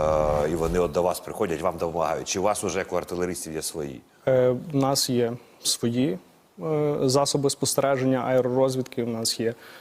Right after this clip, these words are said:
Speaker 2: е, свій, е, підрозділ, м, славнозвісний підрозділ К дванадцять.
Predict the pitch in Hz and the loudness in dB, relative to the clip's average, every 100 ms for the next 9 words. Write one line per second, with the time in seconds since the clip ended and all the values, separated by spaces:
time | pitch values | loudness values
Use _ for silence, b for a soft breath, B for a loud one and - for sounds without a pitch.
0 | B - 135 117 - 123 117 113 - 110 | B -10 -4 0 2 2 2 0 -2 0
1 | 113 113 113 135 135 156 151 156 151 - | 0 0 0 2 4 4 4 2 0 -6
2 | - 156 127 120 120 123 - 123 143 131 | -16 -8 -4 -4 -4 -8 -8 -2 2 4
3 | 131 117 131 127 127 120 113 123 123 117 | 2 4 2 2 0 -2 -2 2 2 2
4 | 120 117 127 117 123 135 - 165 | 0 2 2 2 0 0 -2 -4